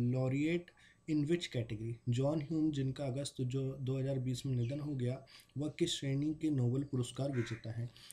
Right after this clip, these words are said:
तो वो हैं सर किसके? पीस,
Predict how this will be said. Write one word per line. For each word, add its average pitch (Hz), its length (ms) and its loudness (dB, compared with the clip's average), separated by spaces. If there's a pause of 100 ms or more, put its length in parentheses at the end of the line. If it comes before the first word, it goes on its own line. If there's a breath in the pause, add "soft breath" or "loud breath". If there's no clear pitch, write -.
(120 loud breath)
तो 147 120 4
वो 135 240 2
हैं 156 200 -4
सर 160 320 -2 (1000)
किसके? 185 380 0 (400)
पीस, 139 420 4